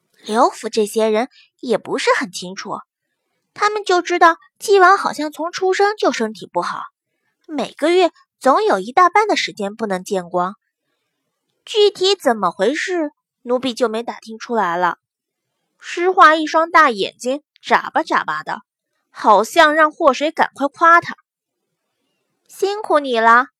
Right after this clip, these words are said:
祸水拍了拍诗画的肩膀，虽然石化打听到的消息用处不大，不过至少他知道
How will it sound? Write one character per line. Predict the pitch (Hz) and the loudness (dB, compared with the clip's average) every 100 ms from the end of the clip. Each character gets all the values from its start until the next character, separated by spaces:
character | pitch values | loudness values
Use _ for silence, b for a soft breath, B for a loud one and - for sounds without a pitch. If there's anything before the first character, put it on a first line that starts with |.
| _ _ _ _ _ _ _ | _ _ _ _ _ _ _
祸 | _ 359 339 226 | _ 2 4 4
水 | - 180 | 2 -8
拍 | 254 294 | 0 2
了 | 277 | 2
拍 | 277 294 | 2 -2
诗 | 311 320 | -2 -6
画 | 330 320 | -2 -2
的 | 196 | -4
肩 | 277 285 294 | -2 -2 0
膀， | 254 - _ _ _ _ _ _ _ | -2 -2 _ _ _ _ _ _ _
虽 | - - 392 | -6 0 2
然 | 381 349 392 | 4 2 0
石 | - 349 | -6 -2
化 | 370 302 | 2 2
打 | 247 - | 0 -2
听 | - 311 | -4 -2
到 | 330 | 0
的 | 285 | 0
消 | 269 311 311 | 0 4 4
息 | 330 - - _ | 2 -8 -20 _
用 | 302 330 302 214 | -4 -2 -2 -4
处 | - | -12
不 | 196 202 | -10 -2
大， | 240 143 - _ _ _ _ | 0 0 -4 _ _ _ _
不 | - 170 | -8 -8
过 | - 185 - _ _ | 0 0 0 _ _
至 | - 381 285 | -8 -4 -2
少 | - 269 | 0 0
他 | 277 302 | 0 -2
知 | 330 | -2
道 | 311 247 | 2 2